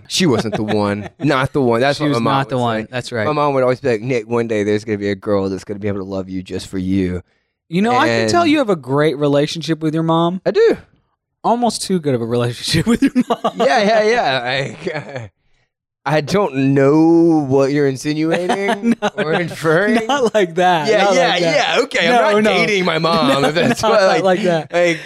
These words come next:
Speaker 1: uh, yeah, I love my mom. She's awesome.
Speaker 2: Um, how often do you call and talk to your mom on the phone?
Speaker 1: Oh, God. Well, I don't like talking on the phone.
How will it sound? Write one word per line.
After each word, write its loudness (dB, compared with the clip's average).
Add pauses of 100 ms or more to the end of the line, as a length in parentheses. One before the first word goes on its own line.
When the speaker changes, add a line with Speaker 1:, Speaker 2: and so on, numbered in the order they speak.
Speaker 1:
uh, -2
yeah, 0
I 4
love 2
my 2
mom. 0
She's -8
awesome. -2 (340)
Speaker 2:
Um, 2
how 2
often 0
do -4
you 2
call 0
and -8
talk -4
to -6
your -4
mom -2
on -4
the -12
phone? -16 (180)
Speaker 1:
Oh, -6
God. -10
Well, -4
I -4
don't -2
like -14
talking -14
on -20
the -20
phone. -20